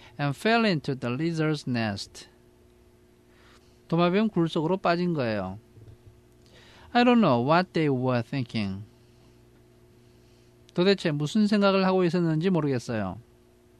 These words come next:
That's not true, Stanley said. 그것은 사실이 아닙니다.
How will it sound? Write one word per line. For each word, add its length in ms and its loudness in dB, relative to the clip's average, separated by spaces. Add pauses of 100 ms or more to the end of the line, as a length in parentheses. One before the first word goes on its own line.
(840)
That's 280 -2
not 300 0
true, 560 -6
Stanley 380 -2
said. 560 -4 (960)
그것은 380 0
사실이 340 2
아닙니다. 600 -2